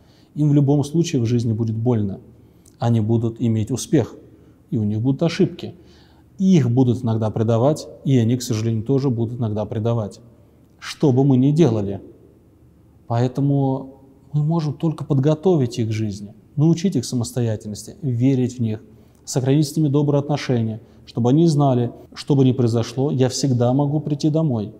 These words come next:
и меня папа и мама встретят, и меня выслушают,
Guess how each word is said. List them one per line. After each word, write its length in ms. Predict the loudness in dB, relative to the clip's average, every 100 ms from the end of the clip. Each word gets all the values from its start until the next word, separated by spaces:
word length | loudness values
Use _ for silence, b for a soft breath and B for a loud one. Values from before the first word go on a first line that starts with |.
| -8
и 60 |
меня 240 | -4 -4 -4
папа 360 | -2 -4 -2
и 60 | -4
мама 280 | -2 -4 -6
встретят, 420 | -6 -4 -4 -6 -6
и 140 | -4
меня 360 | -4 -2 -4 -4
выслушают, 640 | -4 -6 -6 -6 -6 -8